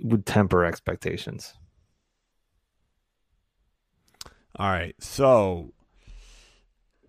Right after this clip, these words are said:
Speaker 2: tight end streamers, sixty percent or less
Speaker 1: <laughs>
Speaker 2: owned on Yahoo. Um,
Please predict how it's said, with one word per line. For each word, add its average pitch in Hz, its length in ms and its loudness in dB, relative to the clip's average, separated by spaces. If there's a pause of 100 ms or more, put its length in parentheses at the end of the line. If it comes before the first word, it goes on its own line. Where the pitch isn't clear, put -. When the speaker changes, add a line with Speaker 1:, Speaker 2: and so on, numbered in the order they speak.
(120)
Speaker 2:
tight 185 260 2
end 175 200 2
streamers, 160 680 0
sixty 151 560 -4
percent 127 540 -2
or 123 100 -2
less 131 320 0
Speaker 1:
<laughs> - 40 -12
Speaker 2:
owned 139 380 0
on 113 200 -2
Yahoo. 117 800 2
Um, 104 800 -4